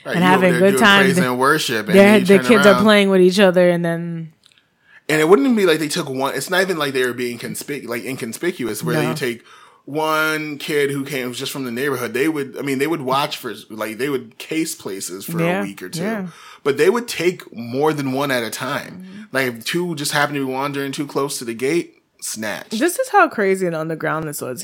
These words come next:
Speaker 2: She had two workers that go, went to, like, New York and Los Angeles with,
Speaker 1: Yeah.
Speaker 2: like, six baby in tow and just make trade-offs in hotel rooms, <laughs> like, with these rich families. Like, that's how suspect it's, like,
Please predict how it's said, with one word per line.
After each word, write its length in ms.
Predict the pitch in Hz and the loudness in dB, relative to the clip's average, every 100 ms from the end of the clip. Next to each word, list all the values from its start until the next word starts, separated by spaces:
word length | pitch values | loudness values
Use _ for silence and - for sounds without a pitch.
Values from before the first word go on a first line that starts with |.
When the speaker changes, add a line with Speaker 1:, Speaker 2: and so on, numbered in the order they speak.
| 190 | -8
Speaker 2:
She 140 | 262 | -4
had 180 | 254 254 | -4 -4
two 160 | 220 214 | -4 -2
workers 460 | 202 208 156 156 | -4 -2 -4 -2
that 180 | 156 160 | -4 -2
go, 320 | 165 170 165 | -2 0 0
went 300 | 131 175 202 | -2 -4 -4
to, 100 | - | -4
like, 360 | 127 127 110 - - 170 | -4 -4 -6 -12 -12 -6
New 240 | 165 170 | -4 -2
York 240 | 165 151 135 | -2 -4 -4
and 200 | 165 160 | -6 -4
Los 200 | 151 160 | -6 -6
Angeles 580 | 123 160 175 135 131 180 | -6 -6 -6 -6 -6 -4
with, 80 | 160 | -2
Speaker 1:
Yeah. 40 | 156 | -2
Speaker 2:
like, 140 | 165 | -2
six 480 | - - 320 226 196 | -4 -2 -2 -4 -2
baby 400 | 247 233 214 196 | 0 2 0 -4
in 160 | 180 | -6
tow 420 | - 220 160 104 - - _ | -6 -4 -4 -8 -14 -20 _
and 140 | 196 190 | -6 -4
just 160 | 190 | -2
make 240 | 202 208 202 | -2 -4 -4
trade-offs 800 | 269 247 196 - 175 - - - _ - | -4 -2 -4 -6 -8 -8 -10 -12 _ -6
in 120 | 208 | -2
hotel 440 | 196 196 269 285 277 | 0 0 2 2 0
rooms, 420 | 190 165 175 170 | -2 -2 0 6
<laughs> 60 | 233 | 8
like, 200 | 202 190 190 | 6 2 0
with 240 | 202 190 | 2 4
these 260 | 202 196 196 | 2 -2 -2
rich 220 | 196 190 | -2 -4
families. 560 | 214 302 117 98 214 | -8 -8 -10 -12 -8
Like, 160 | 208 196 | -6 -2
that's 240 | 214 285 | 0 0
how 160 | 339 311 | 2 0
suspect 920 | 254 - - 220 - - - 85 - | 0 -2 0 2 0 -6 -10 -14 -14
it's, 200 | 143 - | -16 -14
like, 440 | 110 104 98 _ | -14 -14 -18 _